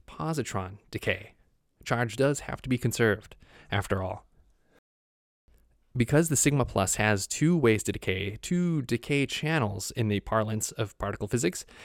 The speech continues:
it's not surprising that it decays twice as fast as its negatively charged sibling. Why the sigma minus only has one decay channel relates back to the fact that it is not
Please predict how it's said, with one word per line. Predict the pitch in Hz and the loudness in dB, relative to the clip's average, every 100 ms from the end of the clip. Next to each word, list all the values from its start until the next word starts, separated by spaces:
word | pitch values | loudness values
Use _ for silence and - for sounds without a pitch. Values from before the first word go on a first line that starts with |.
| - | -10
it's | - 151 - | -4 -2 0
not | 151 185 | 0 0
surprising | 226 - 208 190 113 104 | -2 2 4 6 4 2
that | 92 | 0
it | - | 0
decays | - 151 165 143 131 | -2 -4 0 0 0
twice | - - 110 110 | -4 -2 0 0
as | - - | -4 -6
fast | 170 151 120 - - | -2 -2 -4 -10 -6
as | 113 | -4
its | 120 - | -4 -2
negatively | 117 123 139 135 143 | 0 0 0 -2 -2
charged | - 101 95 - - | -2 -8 -8 -12 -4
sibling. | 156 127 107 107 - - - _ _ _ _ _ _ _ - | -2 0 -2 -6 -16 -20 -20 _ _ _ _ _ _ _ -6
Why | 120 120 117 | 4 6 8
the | 123 | 4
sigma | - 127 113 | 2 0 0
minus | 107 113 139 | 2 2 0
only | - 123 123 | -2 -2 0
has | 113 101 | 0 0
one | 101 113 131 135 | 0 0 0 -2
decay | 120 - 123 | -4 2 2
channel | 120 - 117 160 143 | 2 -2 -4 -2 2
relates | 120 135 - | 2 2 0
back | - 170 170 | -4 -4 -4
to | 107 | -8
the | 101 | -4
fact | 110 113 - - - | -4 -4 -14 -20 -14
that | - 123 | 0 4
it | 123 | 4
is | 117 110 | 2 0
not | 113 120 170 - | 0 0 -2 -6